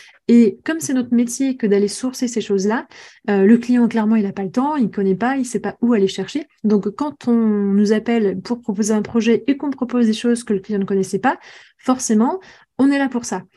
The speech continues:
Donc, si en plus de ça, on leur montre qu'il y a un intérêt d'un point de vue santé, d'un point de vue économique, d'un point de vue, euh, écologique, euh, c'est que des bonus, en fait.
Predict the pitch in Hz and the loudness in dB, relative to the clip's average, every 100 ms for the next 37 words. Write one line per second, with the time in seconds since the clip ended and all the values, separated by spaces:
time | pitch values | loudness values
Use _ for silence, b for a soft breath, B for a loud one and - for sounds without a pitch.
0 | b b - 214 214 - 339 302 294 240 | b b 0 2 2 -2 -6 -4 0 2
1 | 240 247 262 262 220 226 226 254 - - | 2 0 -2 0 0 2 0 -2 -6 -6
2 | 202 196 220 277 262 262 254 262 208 190 | -2 0 0 -2 -2 -2 -2 -4 -4 -4
3 | 208 202 180 - 254 254 247 226 196 202 | -4 -4 -6 -6 -8 -4 -2 -2 -4 -6
4 | 196 190 214 247 254 247 254 254 190 185 | -4 -4 -4 -4 -2 -2 -4 -4 -6 -4
5 | 196 190 214 214 196 233 233 202 190 190 | -4 -2 0 0 0 -2 -2 0 0 0
6 | 320 - 208 185 - _ _ _ _ _ | -4 -2 0 -2 -6 _ _ _ _ _
7 | _ _ - 214 196 190 226 - 285 226 | _ _ 4 6 6 2 -2 0 2 4
8 | 240 277 - 196 185 | 4 2 -4 -12 -14